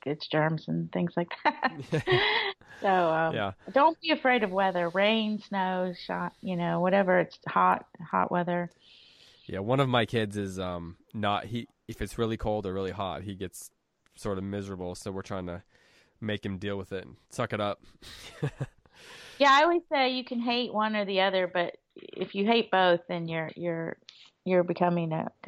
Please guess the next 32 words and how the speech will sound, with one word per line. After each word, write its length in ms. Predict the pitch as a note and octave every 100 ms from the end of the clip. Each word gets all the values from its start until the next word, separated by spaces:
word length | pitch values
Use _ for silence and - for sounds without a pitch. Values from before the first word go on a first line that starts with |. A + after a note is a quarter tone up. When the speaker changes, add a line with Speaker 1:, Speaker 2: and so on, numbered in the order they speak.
| -
Speaker 1:
a 120 | F2 F3+ _ _
bad 260 | D#3+ D#3 D3+
person. 300 | - E3+ - -
<laughs> 540 | F4 - D3 - C#3+ -
Speaker 2:
<laughs> 120 | -
If 100 | D3
you 120 | F3 E3+
hate 280 | G3+ C#3 A#2
both, 300 | C3 B2+ B2+
yeah, 220 | B2 A#2+
then 140 | A#2
you're 100 | A#2
just 200 | A#2 B2
asking 340 | A2+ A2 A2 G2
for 200 | A2 G#2+
it. 100 | - _ - - -
Speaker 1:
Yeah, 360 | G#3+ F#3+ F3
you, 200 | E3+ G#3+ G#3+
you 100 | A3+
can 140 | C#4
only 240 | C4 A#3+
pick 280 | A3+ G#3+ -
one, 380 | F#3+ F#3 F#3 E3+ -
one 260 | F#3+ G3
season 380 | G3 F#3 F3 E3+
of 140 | D#3 E3
the 80 |
year 280 | D#3 D#3+ D#3
to 100 | E3
be 300 | - D#3+ -
Speaker 2:
<laughs> 40 | -
Speaker 1:
negative. 480 | E3 D#3+ D#3+ E3